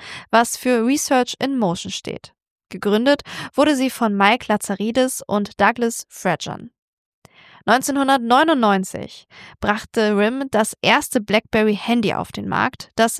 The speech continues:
BlackBerry achthundertfünfzig. Es war eine Innovation. Mit dem Gerät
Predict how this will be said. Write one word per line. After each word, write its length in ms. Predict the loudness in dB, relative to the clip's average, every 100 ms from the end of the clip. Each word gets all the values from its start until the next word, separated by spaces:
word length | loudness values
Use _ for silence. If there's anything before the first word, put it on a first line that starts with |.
| -4
BlackBerry 580 | -2 0 2 2 2 0 -2
achthundertfünfzig. 1500 | -4 -4 -4 -2 -2 -4 -6 -6 -6 -12 -14 -12 -14 -20 _ _ -20 -12 -6
Es 180 | -2 0
war 180 | 2
eine 220 | 2 0 0
Innovation. 800 | 0 0 -2 -2 -2 -2 -6 -12 -6
Mit 180 | 0
dem 140 | 0 0
Gerät 400 | 0 2 0